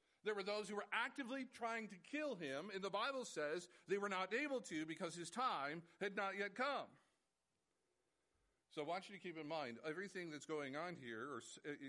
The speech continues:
the, the context then given to us, is this has something to do with his death. Now, John tells us there were purification jars there at the wedding feast. Let's remind ourselves that this is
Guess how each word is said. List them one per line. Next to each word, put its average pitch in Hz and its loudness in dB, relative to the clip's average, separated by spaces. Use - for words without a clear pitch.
the, 127 -6
the 117 -10
context 190 -4
then 131 -6
given 180 -6
to 113 -12
us, - -10
is 110 -14
this 165 -8
has 147 -4
something 190 -6
to 143 -10
do 123 -10
with 120 -8
his 110 -10
death. 131 -8
Now, 151 0
John 180 0
tells 151 2
us 156 -6
there 151 -2
were 139 -2
purification 170 -4
jars - -6
there 160 0
at 151 -2
the 147 -2
wedding 143 0
feast. 151 -4
Let's 160 -2
remind 160 0
ourselves 160 0
that 135 -12
this 196 -6
is - -12